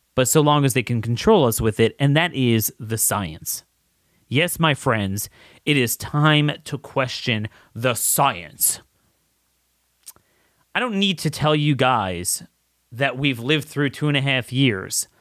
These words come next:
of the most devastating, widespread lies about science and medicine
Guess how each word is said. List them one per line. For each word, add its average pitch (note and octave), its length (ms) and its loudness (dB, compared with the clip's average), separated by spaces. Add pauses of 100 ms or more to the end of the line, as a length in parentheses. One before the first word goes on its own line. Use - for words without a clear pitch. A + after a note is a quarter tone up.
(340)
of D3 140 -2
the D3 100 -4
most B2+ 440 -4
devastating, F3+ 800 0
widespread D#3+ 720 0
lies B2 800 0 (800)
about C#3 240 -2
science F#3 480 0
and D#3+ 200 -4
medicine B2 580 0